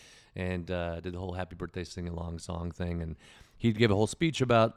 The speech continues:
how we've all known each other for twenty years plus and how it's weird that we're still hanging out and we're still doing these tours together and, you know, still people are showing up, which is great, you know, in numbers, which was cool 'cause these guys were selling out. Bowling for Soup is, uh, bigger than I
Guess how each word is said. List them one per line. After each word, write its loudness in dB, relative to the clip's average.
how 4
we've 2
all 4
known 2
each -2
other 0
for -4
twenty -2
years -2
plus 2
and -4
how 0
it's -8
weird 0
that -2
we're -4
still -2
hanging 0
out 2
and 0
we're -2
still -4
doing -2
these -6
tours 4
together 2
and, 0
you -4
know, -2
still -2
people 2
are 4
showing 4
up, -2
which -2
is -8
great, 2
you -2
know, -2
in 2
numbers, 2
which -2
was -2
cool 2
'cause -10
these -6
guys -2
were 0
selling 0
out. 0
Bowling 2
for -4
Soup 0
is, -2
uh, 2
bigger 2
than 4
I -2